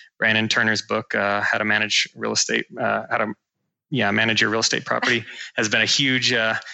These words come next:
Speaker 1: huge help, um, in getting us some of that confidence and, and dealing with, you know, the tenant issues. But overall, what we found is, like, and I found this in business and in life and other places, it's like,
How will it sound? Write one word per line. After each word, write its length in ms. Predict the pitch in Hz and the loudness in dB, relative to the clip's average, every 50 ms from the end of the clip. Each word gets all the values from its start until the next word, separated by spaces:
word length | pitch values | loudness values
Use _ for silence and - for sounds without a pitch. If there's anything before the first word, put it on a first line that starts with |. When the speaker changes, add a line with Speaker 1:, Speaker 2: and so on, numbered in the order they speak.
| - - - - _ _ | -16 -18 -18 -20 _ _
Speaker 1:
huge 300 | - - 156 143 131 - | -6 -2 -2 0 0 0
help, 380 | - 139 127 147 175 - - - | 0 2 0 0 -2 -6 -8 -6
um, 360 | 143 123 117 113 113 113 117 | -4 -2 0 0 0 0 -2
in 100 | 113 113 | -2 0
getting 280 | 104 117 110 117 117 113 | 0 0 0 0 0 0
us 120 | 113 113 - | 0 0 0
some 160 | - 123 117 | 0 0 0
of 60 | 113 | 0
that 160 | 110 113 - | -2 -2 -2
confidence 580 | - 117 113 113 - 117 113 117 127 127 - - | -4 -4 -4 -4 -4 -4 -4 -2 -2 -4 -2 -2
and, 200 | 113 104 107 110 | -2 -2 -2 -2
and 280 | 104 104 101 104 110 | 0 -2 -2 -2 -2
dealing 280 | 107 110 110 110 113 110 | -2 -2 0 0 0 0
with, 120 | 110 107 - _ | -2 -4 -6 _
you 100 | - 123 113 | -4 -2 0
know, 100 | 107 104 | 0 0
the 100 | 104 107 | 0 0
tenant 280 | - 117 107 104 104 | 0 0 0 2 0
issues. 360 | 101 110 - - 117 120 120 - | 2 0 0 0 0 -2 -2 -2
But 160 | - 113 - - _ - | -4 -6 -6 -6 _ -4
overall, 380 | 156 170 156 147 131 135 139 135 | -4 -2 0 0 0 0 0 0
what 120 | 131 110 | -2 0
we 140 | 117 110 104 | 0 0 -2
found 360 | - - 120 120 131 127 113 | 0 0 0 0 0 2 0
is, 260 | 104 98 98 95 - - | 0 0 0 0 -2 0
like, 280 | 101 104 104 - - - - - - - - _ | 0 -2 -2 -2 -8 -16 -20 -20 -20 -20 -10 _
and 80 | 143 139 | 0 0
I 60 | 139 | 0
found 260 | - - 131 123 117 | 2 2 0 2 2
this 140 | 110 - - | 0 0 0
in 120 | 110 101 | -2 -2
business 360 | - 107 107 104 110 107 101 - | -2 -2 -2 0 -2 -2 -2 -2
and 80 | 107 | -2
in 80 | 101 98 | -2 -2
life 280 | 98 98 104 104 - - | 0 0 0 0 -2 -2
and 100 | 104 98 | -2 -2
other 160 | 107 110 101 | -2 -2 -4
places, 460 | - _ 98 95 95 - - 104 95 | -6 _ -6 -4 -2 -2 -2 -2 -4
it's 160 | 101 101 - - | -4 -4 -4 -4
like, 140 | 110 - | -6 -8